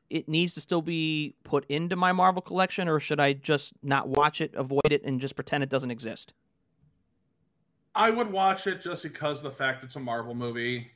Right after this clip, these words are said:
Speaker 2: Like,
Speaker 1: Okay.
Speaker 2: it warrants having to be watched, as angry as it would make me,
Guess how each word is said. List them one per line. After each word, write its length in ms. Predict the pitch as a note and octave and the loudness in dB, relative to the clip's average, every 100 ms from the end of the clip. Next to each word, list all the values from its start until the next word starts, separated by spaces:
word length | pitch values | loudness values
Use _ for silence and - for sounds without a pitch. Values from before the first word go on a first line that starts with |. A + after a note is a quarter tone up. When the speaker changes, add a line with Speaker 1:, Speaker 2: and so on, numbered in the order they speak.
| _ _ | _ _
Speaker 2:
Like, 280 | C#3 C3+ B2+ | -2 0 0
Speaker 1:
Okay. 140 | C3 | -2
Speaker 2:
it 140 | C#3+ C3+ | -2 -2
warrants 380 | C#3+ D3+ C#3+ | 0 0 -2
having 300 | - C#3+ C#3 | 0 0 0
to 80 | C#3+ | -4
be 220 | C3 C#3+ | -8 -6
watched, 600 | C3 A#2 B2 B2+ B2+ - - _ _ _ _ - | -6 -4 -2 -2 -4 -14 -18 _ _ _ _ 0
as 380 | D3 C#3+ C3 A2 _ _ - | 2 4 0 -10 _ _ -2
angry 480 | D3 D3 C#3+ C#3+ C#3 | 2 4 2 2 2
as 160 | C3+ C3+ | 2 -2
it 100 | C#3 | -4
would 140 | B2+ | -4
make 300 | A#2 A2+ - | -4 -4 -4
me, 260 | A#2 A#2 | -8 -6